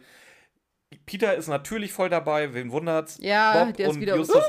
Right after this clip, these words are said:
Speaker 2: uh.
Speaker 1: eher skeptisch, so, hm, hm, hm, hm, hm. Wobei später im Hörspiel, äh, äh,
Speaker 2: Sind sie überzeugt?
Speaker 1: äh, völlig, auch Justus,
Speaker 2: Ja.
Speaker 1: ne?
Speaker 2: Und Ju-, ja, weil, weil, weil, jetzt kommt nämlich der ganz wichtige Satz.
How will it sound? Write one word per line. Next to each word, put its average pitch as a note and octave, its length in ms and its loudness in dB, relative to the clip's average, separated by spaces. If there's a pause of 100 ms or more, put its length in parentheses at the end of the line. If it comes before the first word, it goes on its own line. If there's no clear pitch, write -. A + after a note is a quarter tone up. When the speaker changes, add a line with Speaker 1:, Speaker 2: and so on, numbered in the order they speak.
Speaker 2:
uh. C5+ 40 2
Speaker 1:
eher D3+ 340 4
skeptisch, C#3+ 720 -4
so, C3 180 -6
hm, B2 80 -10
hm, C3 200 -12
hm, A#2 180 -12
hm, A2 380 -10
hm. C#3 180 -14 (300)
Wobei C#3 280 -2
später F3 360 -6
im B2+ 100 -6
Hörspiel, A#2+ 420 -6 (840)
äh, C3+ 60 -8
äh, C3 40 -8 (400)
Speaker 2:
Sind C#4+ 220 -2
sie C#4+ 100 -4
überzeugt? A3+ 680 -2
Speaker 1:
äh, C3+ 60 -4
völlig, F3 380 0
auch D#3+ 140 2
Justus, D3+ 440 -4
Speaker 2:
Ja. G3 180 2
Speaker 1:
ne? - 140 -10 (540)
Speaker 2:
Und A3 220 -8
Ju-, C#4 140 -2
ja, C#4+ 280 0
weil, A3+ 160 -2
weil, B3+ 240 -2
weil, C4 240 0 (380)
jetzt C#4 200 -8
kommt C#4+ 160 -4
nämlich C4 160 -6
der C4 80 -10
ganz D#4+ 280 -4
wichtige F4 340 -10
Satz. - 480 -8